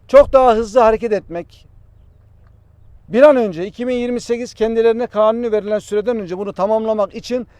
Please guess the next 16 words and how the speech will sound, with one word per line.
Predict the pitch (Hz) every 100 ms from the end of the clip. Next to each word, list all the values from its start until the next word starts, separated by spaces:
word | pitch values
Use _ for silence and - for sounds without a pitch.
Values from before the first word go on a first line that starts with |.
| _ _
kampanya | - 202 247 262 277 233 190
yapmak | 175 151 185 147
istediklerini | 160 - 156 160 170 175 160 160 120
bize | 147 156
ilettiler. | 160 151 - 120 98 _ _ _ _ - 120 - - - - - _ - -
Başvuru | 226 277 - 247
yapan | 226 - 180 202 - _
belediyeler | 156 214 233 202 185 196
oldu | 185 151 127 135
bize | 135 147
bu | 180
noktada, | 165 - 131 160 -
"Yardım | 170 190 190
toplayabilir | 180 160 165 165 151 185
miyiz?" | 156 117 110
diye. | 175 214